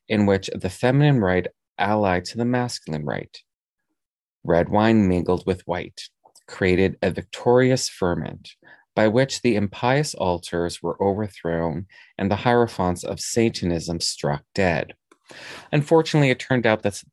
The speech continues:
that the satanic hierophants had only been temporarily discommoded, as on a later occasion, mysterious thumping noises,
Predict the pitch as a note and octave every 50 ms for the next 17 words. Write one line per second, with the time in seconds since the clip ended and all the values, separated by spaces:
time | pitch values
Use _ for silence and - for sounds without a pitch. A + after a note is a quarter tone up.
0 | _ - - A2 G2+ G2 - G#2 G2 - - F#2+ - - A2 G#2+ G#2+ G#2 G2+ -
1 | - A2+ G#2+ G2+ F#2+ F#2+ - - E2 E2 F2 F2+ - - A#2+ - - C3 C3 B2+
2 | B2 - - F#2+ F#2 F#2 G2+ A2 _ _ _ - - - B2 A#2 A2+ - F2+ E2+
3 | E2 E2 F2 F2 E2+ F2 F#2 - - - - _ _ _ - F#2+ F2 - - -
4 | - G#2 G#2+ G#2+ G#2 F#2+ C#2 A1 G1+ - - _ _ - - - - - - _
5 | - F2 F#2+ F2 F#2+ F#2 F2+ F2 E2+ E2+ F2 F#2 G2+ G2+ G2+ F#2 E2 D2+ - -
6 | F2 E2 D#2+ D2+ F#2 F2 F2+ F2 E2+ - - - - F#2 F#2 F#2 F#2+ F#2+ F2+ -
7 | - - - A#2+ A#2+ A#2 - F#2+ E2 D#2+ D#2 D#2 D#2 D2+ D#2+ E2 F#2 G2 -